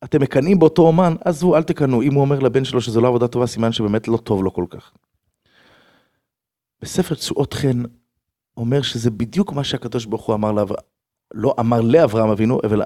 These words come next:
אמר על אברהם אבינו. למה האהבה הגדולה שיש לאברהם אבינו,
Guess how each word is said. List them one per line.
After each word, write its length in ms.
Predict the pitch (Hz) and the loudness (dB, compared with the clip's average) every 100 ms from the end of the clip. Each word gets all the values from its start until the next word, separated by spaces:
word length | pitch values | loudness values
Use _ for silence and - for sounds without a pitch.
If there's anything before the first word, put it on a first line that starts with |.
| - | -2
אמר 300 | 101 120 113 - | -2 0 -2 -4
על 180 | 143 120 | -4 -2
אברהם 260 | 98 98 | -2 -2
אבינו. 280 | 95 92 92 | -2 -4 -6
למה 340 | 101 165 214 175 | -4 -2 0 0
האהבה 380 | 131 107 117 | 0 0 0
הגדולה 360 | 135 110 113 127 | 0 0 -2 -2
שיש 260 | 117 113 113 | -4 -6 -2
לאברהם 300 | 107 113 113 | -2 0 0
אבינו, 300 | 104 110 | 2 0